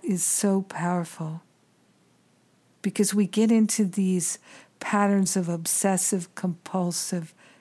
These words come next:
thinking, obsessive compulsive worry, fear-based thinking.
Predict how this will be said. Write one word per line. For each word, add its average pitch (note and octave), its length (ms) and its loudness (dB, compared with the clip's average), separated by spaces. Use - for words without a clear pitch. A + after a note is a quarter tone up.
thinking, D#3+ 600 -4
obsessive G3 760 0
compulsive F3+ 840 -4
worry, E3+ 560 -2
fear-based F#3 1300 -2
thinking. D#3+ 680 -6